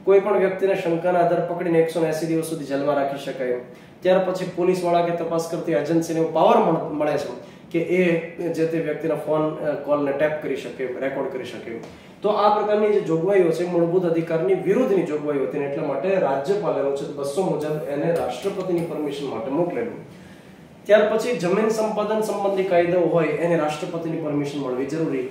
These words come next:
રહેતી હોય છે. તો આજે ગુજરાત સરકાર જમીન સંપાદન માટે કાયદો લઈને આવે તો એને ફરજિયાતપણે રાષ્ટ્રપતિની પરમિશનની જરૂર પડે. તો આપણે એમ કહી શકીએ કે રાજ્યો, રાજ્ય સરકાર જે કાયદો બનાવે એની ઉપર કેન્દ્રનું નિયંત્રણ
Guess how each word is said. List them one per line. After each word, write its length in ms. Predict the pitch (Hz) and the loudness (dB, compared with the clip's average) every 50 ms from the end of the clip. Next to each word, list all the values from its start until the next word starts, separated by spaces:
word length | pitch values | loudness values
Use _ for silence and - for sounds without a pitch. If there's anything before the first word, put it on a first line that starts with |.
| - - | -8 -6
રહેતી 280 | 139 147 143 143 131 123 | -4 -4 -4 -4 -4 -6
હોય 160 | 120 120 120 | -4 -6 -6
છે. 140 | 120 - 165 185 - - - - - - - | -6 -6 -8 -8 -8 -10 -14 -18 -20 -14 -8
તો 60 | 139 | -2
આજે 200 | 147 151 151 160 | 0 0 0 0
ગુજરાત 360 | 160 160 151 151 170 175 175 175 | 0 -2 -2 -2 0 0 0 0
સરકાર 560 | 175 160 156 147 147 143 139 131 - - - | 0 -2 -4 -4 -2 -2 -2 -2 -4 -6 -6
જમીન 240 | - 151 160 165 160 | -4 0 2 2 2
સંપાદન 460 | 151 147 143 143 139 143 135 139 143 | 0 0 -4 -4 -4 -4 -4 -2 -2
માટે 280 | 139 131 131 127 131 135 | -2 -2 -4 -4 -6 -6
કાયદો 340 | 131 131 127 123 127 131 127 | -6 -4 -4 -4 -4 -4 -2
લઈને 220 | 127 127 131 151 | -2 -2 0 2
આવે 180 | 175 202 - - - - - - - - - - - - - | 2 4 2 2 0 -2 -6 -10 -14 -18 -20 -20 -14 -4 0
તો 200 | 185 185 185 185 | 2 2 2 2
એને 560 | 165 160 160 165 170 170 180 175 180 - - - - - - | 0 0 2 4 4 4 4 2 -2 -4 -6 -8 -12 -6 0
ફરજિયાતપણે 600 | 180 185 190 185 190 156 151 - - 139 143 143 | 2 4 4 4 2 0 -2 -4 -4 -4 -2 -2
રાષ્ટ્રપતિની 560 | 135 135 135 - - - 147 139 135 143 139 | -2 -2 -2 -4 -6 -6 -8 -8 -8 -8 -8
પરમિશનની 500 | 135 - 127 127 127 123 - - 123 123 | -8 -6 -6 -6 -4 -6 -6 -6 -6 -8
જરૂર 240 | 117 117 113 117 127 | -8 -8 -8 -8 -4
પડે. 160 | - 180 170 - - - - - - | 0 0 0 0 0 -4 -8 -8 -4
તો 80 | - | 0
આપણે 200 | 139 139 143 156 | 0 0 0 0
એમ 100 | 160 160 | -2 -4
કહી 120 | 175 170 151 | -2 -4 -4
શકીએ 360 | - - - - - 123 120 123 123 - - - - - - | -6 -6 -10 -12 -12 -10 -10 -10 -10 -12 -16 -20 -20 -16 -10
કે 100 | - 156 143 | -6 -4 -2
રાજ્યો, 540 | 139 139 139 139 143 160 180 196 190 151 - | 0 0 0 0 0 0 0 0 0 -2 -4
રાજ્ય 400 | 180 160 147 147 151 151 - 175 | -4 -2 0 0 0 0 -2 -4
સરકાર 400 | 175 - - 160 - 175 165 160 | -4 -4 -4 -6 -4 -2 -2 -2
જે 100 | 151 151 | -4 -4
કાયદો 420 | - - 127 123 - - - 131 127 | -6 -6 -4 -4 -4 -6 -6 -6 -6
બનાવે 260 | 131 123 120 123 - | -6 -6 -4 -4 -2
એની 340 | - 135 - 139 147 147 147 | -4 -4 -4 -4 -4 -4 -4
ઉપર 180 | 143 - 165 | -4 -4 -6
કેન્દ્રનું 720 | 165 - - 147 151 180 214 220 208 190 156 135 - - 123 | -6 -6 -4 -2 0 0 2 2 2 2 2 0 -2 -4 -6
નિયંત્રણ 440 | 131 139 131 123 117 - 131 135 143 | -6 -6 -6 -6 -6 -4 -4 -4 -4